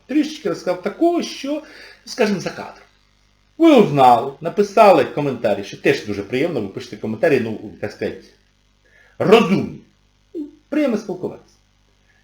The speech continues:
І от для таких спонсорів,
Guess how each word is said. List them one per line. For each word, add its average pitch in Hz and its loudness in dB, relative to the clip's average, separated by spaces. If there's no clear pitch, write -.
І 302 0
от 202 -4
для 120 -12
таких - -8
спонсорів, 214 2